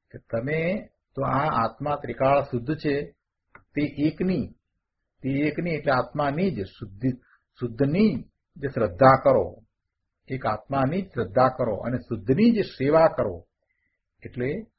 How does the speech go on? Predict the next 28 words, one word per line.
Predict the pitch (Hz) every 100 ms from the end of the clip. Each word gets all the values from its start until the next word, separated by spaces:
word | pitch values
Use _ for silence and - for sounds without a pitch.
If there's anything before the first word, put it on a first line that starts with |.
| -
આત્માની | 110 - 135 139 135 175
જ | 196
સેવા | 156 135 135 139
કરો. | 127 101
આત્માની | 101 98 - 127 131
સેવા | 127 120 135
કરો | 131 139 135
એટલે | 135
આત્માની | 135 107 - 123 131
અનુભૂતિ | 139 104 110 120 131 131
કરવી, | 131 139 160
એમાં | 143 110 120 139
રુચિ | 113 107 135 131 135 _ _ _ -
રાખીને | 107 - 139 151 160 127 _ _ _ _ _ _ _ _ _ _
સ્વાનુભૂતિનો | - 104 120 110 120 127 135
પુરુષાર્થ | 160 98 98 - 135 -
કરવો, | - 131 147 185
અનુભવ | - 107 101 120 123
કરવો | 131 131 156 -
અને | 120 117
એમાં | 110 127 156
જ | 170 139 - _ _ _ _ -
આગળ | 110 117
વધીને | 113 107 120 127 151
લીનતા | 120 107 107 - 117
અને | 127 120 127
રમણતા | 151 156 170 - 120
કરવી. | - 90 87